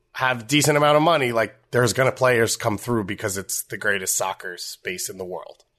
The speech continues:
from population and talent. And then there are some where their process is really good. And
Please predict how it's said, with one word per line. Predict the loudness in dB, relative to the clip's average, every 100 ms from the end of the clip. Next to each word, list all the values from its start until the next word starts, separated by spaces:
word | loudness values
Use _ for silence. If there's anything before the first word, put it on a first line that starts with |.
| _
from | -4 -2
population | 0 -2 -2 -6 -4 -6
and | -4 -4 -2
talent. | 0 2 2 -2 -18 -20 -20 -20 _
And | 2 4
then | 6
there | 6 6
are |
some | 4 4 4 4
where | 4 4 4
their | 4 2
process | 2 2 2 2 0
is | -2 -2
really | -2 -4
good. | -6 -6 -6
And | -6 -6